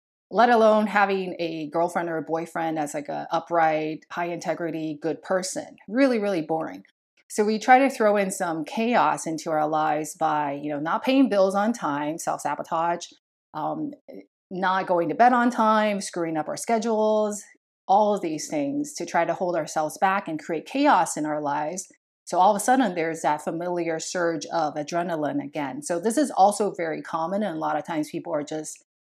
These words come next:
not aware of it. So they continue this pattern and not knowing why they do this.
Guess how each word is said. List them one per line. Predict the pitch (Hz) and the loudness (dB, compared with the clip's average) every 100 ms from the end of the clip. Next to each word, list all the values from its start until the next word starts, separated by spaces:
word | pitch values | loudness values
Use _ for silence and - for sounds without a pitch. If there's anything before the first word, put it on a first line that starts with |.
| _ - | _ -10
not | 175 175 185 185 196 - | 0 2 4 4 2 -4
aware | 180 180 165 180 185 170 | -4 -2 0 2 4 2
of | 147 175 | 0 -2
it. | 113 143 | -6 -6
So | 185 165 | -4 -2
they | 175 | -2
continue | 170 196 185 247 262 220 | -2 -4 2 4 6 4
this | 170 151 | 0 -4
pattern | - 156 160 175 | 0 2 2 -2
and | 165 165 | -2 -2
not | 170 170 | -2 -2
knowing | 165 160 143 | -4 -4 -2
why | 170 196 196 | 0 2 0
they | 143 | -2
do | 135 135 - | -6 -8 -10
this. | - - | -12 -14